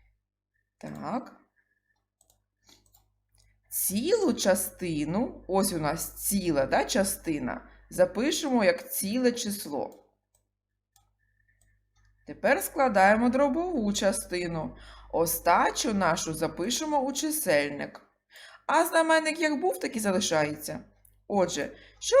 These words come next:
у нас вийшло? Чотири цілих одна п'ята.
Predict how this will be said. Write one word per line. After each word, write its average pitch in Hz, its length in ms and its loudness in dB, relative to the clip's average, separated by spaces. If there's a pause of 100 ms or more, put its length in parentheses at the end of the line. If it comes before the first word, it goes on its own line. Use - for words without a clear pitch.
у 302 40 0
нас 233 180 4
вийшло? 156 480 -4 (320)
Чотири 233 440 0
цілих 330 380 -2
одна 190 300 0
п'ята. - 560 -4